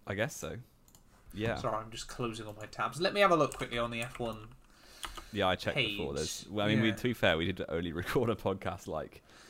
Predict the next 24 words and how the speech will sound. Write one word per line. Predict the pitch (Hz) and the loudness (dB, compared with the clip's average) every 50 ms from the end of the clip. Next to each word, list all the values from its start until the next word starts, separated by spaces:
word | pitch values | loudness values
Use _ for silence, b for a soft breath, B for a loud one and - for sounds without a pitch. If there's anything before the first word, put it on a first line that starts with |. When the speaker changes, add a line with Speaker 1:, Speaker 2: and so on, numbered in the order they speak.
| B B 143 | B B 0
Speaker 1:
three | - - 170 | 6 10 12
Speaker 2:
Yeah, | 170 165 160 160 156 156 151 151 | 12 12 12 12 12 10 10 8
Speaker 1:
days | 147 | 4
ago. | 147 143 143 151 - b b - | 2 0 0 -2 -4 b b -4
Speaker 2:
this | 170 170 - - | -4 -2 -2 -2
was | 165 139 | -2 0
the | - 139 | 0 4
Speaker 1:
So | 135 135 | 6 8
Speaker 2:
weird | 135 127 120 - 98 | 8 8 6 6 4
thing. | 143 135 120 107 | 2 2 2 4
I | 110 117 | 2 2
think | - 156 143 131 | 2 0 -2 0
we | 127 123 | 0 0
were | 127 | 0
kind | 127 - 135 120 | 2 2 2 2
of | 117 - | 2 2
both | 127 120 117 117 | 0 0 0 0
hoping | 127 120 113 - 113 | 0 0 0 -2 -6
for | 110 - 120 | -6 -4 -4
a | 113 | -2
little | 110 113 117 113 110 | -2 -2 -2 -2 -2
bit | 110 104 - | -4 -6 -6
more | 107 104 104 104 | -8 -10 -12 -12
news. | 107 107 104 104 101 101 104 117 - - - | -12 -12 -10 -10 -10 -12 -10 -10 -10 -10 -10